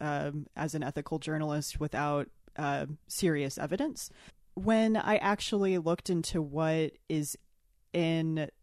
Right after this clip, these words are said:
the Inspector General report on, on Brennan, the report didn't explicitly say how Brennan felt about the dossier. It didn't explicitly, uh,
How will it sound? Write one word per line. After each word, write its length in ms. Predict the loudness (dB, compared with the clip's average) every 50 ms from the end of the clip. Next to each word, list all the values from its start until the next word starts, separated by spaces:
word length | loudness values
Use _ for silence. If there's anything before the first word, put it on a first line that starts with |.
| _ _ _ -20 -6 -2
the 240 | 0 2 2 2
Inspector 500 | 0 0 -4 0 0 0 0 0 -4 -4
General 420 | -2 -2 -2 -2 0 0 0 0 0
report 600 | 0 0 2 2 2 2 2 0 0 0 -2 -2 -4
on, 460 | -4 -2 -2 -2 -2 -2 -4 -4 -6 -6
on 200 | -4 -4 -4 -4
Brennan, 580 | -4 -6 -6 -6 -4 -4 -4 -4 -4 -4 -6 -8 -10 -18 -14 2
the 100 | 4 6
report 540 | 6 6 4 2 2 2 4 2 2 0 0
didn't 400 | 0 0 2 4 2 2 0 -2 -4
explicitly 680 | -6 -6 -6 -6 -4 0 0 0 2 0 0 0 2 0
say 520 | 0 0 0 2 2 4 4 4 4 4 4 2
how 340 | -2 0 4 6 6 4
Brennan 400 | 4 4 2 2 4 4 2 0
felt 400 | -2 -2 0 2 2 2 2 2
about 360 | 0 2 2 4 2 2 0 0
the 60 | -2
dossier. 800 | 0 0 0 0 0 -2 -2 0 0 2 2 2 0 0 0 0
It 200 | 0 -2 -2 0
didn't 280 | 0 0 2 2 2 0
explicitly, 1080 | -2 -4 -8 -6 -2 -4 -4 0 0 -2 0 0 0 0 2 2 0 0 0 -2 -2 -4 -6
uh, 360 | -4 -2 0 0 0 0 -2